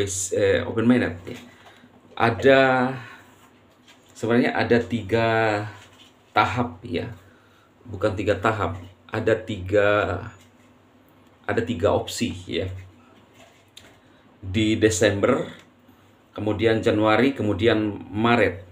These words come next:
Apakah ini salah satunya tidak ada yang, eh, ter-, di-, direalisasikan ya?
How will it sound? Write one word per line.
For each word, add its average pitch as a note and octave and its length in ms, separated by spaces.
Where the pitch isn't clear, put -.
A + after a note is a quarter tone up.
Apakah G#2 400
ini G#2+ 240
salah F#2+ 160
satunya G2+ 320
tidak F#2+ 240
ada G2+ 100
yang, F#2+ 160
eh, F2+ 560
ter-, - 240
di-, F#2 640
direalisasikan F#2 1300
ya? G#2+ 160